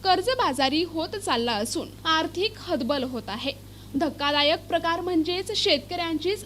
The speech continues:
असणारी जिल्हा बँक ही देखील कर्ज बुडवणाऱ्या साखर कारखानदारांना कर्ज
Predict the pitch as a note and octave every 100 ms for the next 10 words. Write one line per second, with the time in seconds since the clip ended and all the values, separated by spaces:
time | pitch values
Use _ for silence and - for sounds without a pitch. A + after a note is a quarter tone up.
0 | - C4+ C#4 C#4 C#4+ C#4+ B3+ C#4 D4+ D4+
1 | D4+ F#4 - F4+ F4 E4+ F4 G#4 B4 -
2 | - F#4+ G4+ C5 B4 E4+ E4 E4 D#4+ E4
3 | G4 E4+ B3 D4 D#4 C#4+ A3+ A3 D4+ D#4+
4 | D#4+ D#4+ D4+ D#4 A4 - - F4 F#4+